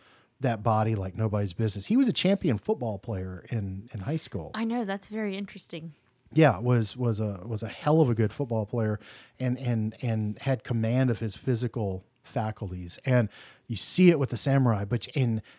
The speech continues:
Speaker 1: and can, can make you laugh without even saying a word, with
Speaker 2: I
Speaker 1: just kinda,
Speaker 2: know.
Speaker 1: uh, you know, do,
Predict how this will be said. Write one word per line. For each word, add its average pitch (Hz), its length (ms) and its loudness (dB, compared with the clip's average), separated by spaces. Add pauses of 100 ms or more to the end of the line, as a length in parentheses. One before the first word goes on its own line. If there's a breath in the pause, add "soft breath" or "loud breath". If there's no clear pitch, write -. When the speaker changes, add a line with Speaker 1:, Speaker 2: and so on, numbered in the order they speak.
(220 soft breath)
Speaker 1:
and 147 220 4
can, 110 380 0
can 120 260 0
make 160 260 6
you 131 220 4
laugh 117 800 2 (380)
without 165 260 6
even 185 180 6
saying 160 320 6
a 123 60 4
word, 120 420 4
with 113 120 0
Speaker 2:
I - 20 0
Speaker 1:
just 156 140 2
kinda, 147 280 6
Speaker 2:
know. - 0 -
Speaker 1:
uh, 127 840 -2
you 135 180 0
know, 135 60 6
do, 135 180 2